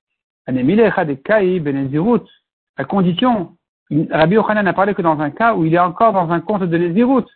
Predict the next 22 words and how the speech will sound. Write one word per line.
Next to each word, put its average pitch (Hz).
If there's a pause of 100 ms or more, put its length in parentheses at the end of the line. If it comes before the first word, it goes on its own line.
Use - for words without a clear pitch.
(760)
Gidul 165
Sear, 208
mais 156
dans 151
notre 220
cas, 170
ce 143
troisième 180
cas-là, 143
chez -
nous, 240 (480)
où 208 (220)
il 170
ne 196
fait 240
qu'attendre 180 (360)
que 147
ses 180
cheveux 190
poussent 196
trente 135
jours, 190